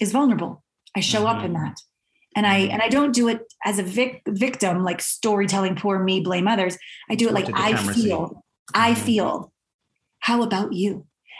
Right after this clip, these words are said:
Speaker 1: And then I remember the very first time I even told people I was a topless dancer. I mean, I was not telling anyone that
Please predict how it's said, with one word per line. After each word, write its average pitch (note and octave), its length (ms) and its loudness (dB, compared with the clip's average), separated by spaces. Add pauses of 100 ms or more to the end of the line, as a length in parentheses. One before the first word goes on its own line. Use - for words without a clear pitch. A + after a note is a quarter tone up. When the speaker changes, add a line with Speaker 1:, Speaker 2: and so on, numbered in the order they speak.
(120)
Speaker 1:
And A#3 180 4
then A#3 380 2 (240)
I C4 40 4
remember F#4 220 4
the C#4 80 4
very C4+ 160 4
first D#4 180 2
time B3 160 4
I A3 60 4
even G#3+ 160 4
told A3+ 240 2
people A#3 200 2
I G#3+ 60 2
was G3 100 -2
a A3 60 -2
topless A3 340 -2
dancer. F#3+ 380 -2
I A3 60 0
mean, F3 200 -2 (100)
I A#3 160 6
was G3 180 -2
not G#3+ 260 0
telling G#3 320 2
anyone G#3+ 320 2 (400)
that - 300 0